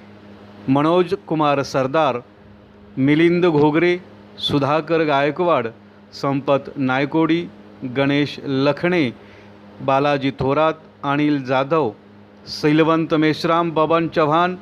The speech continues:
भास्कर भालेराव, जुई यादव, प्रशांत निकम, भाऊसाहेब गायकवाड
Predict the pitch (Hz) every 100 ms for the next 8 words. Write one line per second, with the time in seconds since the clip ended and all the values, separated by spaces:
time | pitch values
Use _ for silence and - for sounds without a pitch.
0 | - - 131 160 - 175 160 151 139 156
1 | 160 135 117 - - - - 117 135 151
2 | 147 143 139 151 151 147 - 131 - 135
3 | 131 123 127 131 131 160 156 - - -
4 | - 123 127 156 147 151 151 139 131 139
5 | 139 160 127